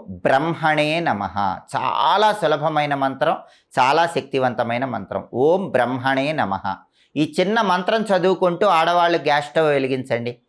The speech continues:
తొందరలోనే మీ భర్త సంపాదన పెరుగుతుంది, ఇన్కమ్ డబల్ అవటానికి ఈ మంత్రం సహకరిస్తుందని పరిహార శాస్త్రంలో చెప్పారు.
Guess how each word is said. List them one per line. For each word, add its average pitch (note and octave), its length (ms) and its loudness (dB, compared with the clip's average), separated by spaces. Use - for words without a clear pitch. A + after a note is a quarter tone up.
తొందరలోనే F#3+ 680 4
మీ D#3+ 220 2
భర్త B2+ 400 -2
సంపాదన D3+ 680 0
పెరుగుతుంది, G#2+ 920 -4
ఇన్కమ్ D3+ 440 0
డబల్ C3+ 240 2
అవటానికి D#3+ 680 0
ఈ B2 80 2
మంత్రం C3+ 440 0
సహకరిస్తుందని C3+ 840 -2
పరిహార B2 460 0
శాస్త్రంలో G2+ 500 -4
చెప్పారు. - 440 -6